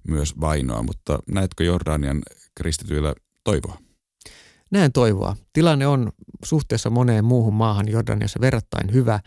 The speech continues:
Speaker 2: ja ennen kaikkea ol-, iloitsen siitä, että siellä on vahva kristillinen kirkko, joka toimii tilanteessa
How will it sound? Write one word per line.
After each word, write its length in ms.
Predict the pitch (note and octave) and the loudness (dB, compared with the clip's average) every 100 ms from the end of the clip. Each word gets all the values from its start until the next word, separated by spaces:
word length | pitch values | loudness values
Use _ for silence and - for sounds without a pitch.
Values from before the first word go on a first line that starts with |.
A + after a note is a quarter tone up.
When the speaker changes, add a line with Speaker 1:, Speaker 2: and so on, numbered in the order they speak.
| - - - | -12 -20 -2
Speaker 2:
ja 80 | D3 | 2
ennen 240 | F3+ A#2 | 2 2
kaikkea 480 | G2+ G#2+ - A2 G2+ | 0 -4 -2 -2 -2
ol-, 100 | A2+ - | -4 -4
iloitsen 400 | C3 A2+ - G#2+ | 0 0 0 -2
siitä, 340 | A#2+ G#2+ - | 0 0 0
että 160 | G2 - | -2 -2
siellä 280 | - G2+ G2+ | -2 0 0
on 120 | G2+ - - - _ - | -2 -4 -14 -20 _ 0
vahva 460 | A#2+ A2 G#2 G#2 - _ _ - | 2 2 0 -2 -4 _ _ -10
kristillinen 680 | - A2 - G#2 G2+ G2+ - | -6 -4 -4 -2 -2 -2 -2
kirkko, 440 | A#2 A2 - - G2 - | -4 -4 -4 -8 -8 -8
joka 180 | - G#2 - | -6 -4 2
toimii 500 | B2 A2 G#2+ G#2 - - _ - | 2 2 0 -2 -4 -14 _ -4
tilanteessa 640 | A#2 G2+ G2+ - - | 0 0 0 -4 -4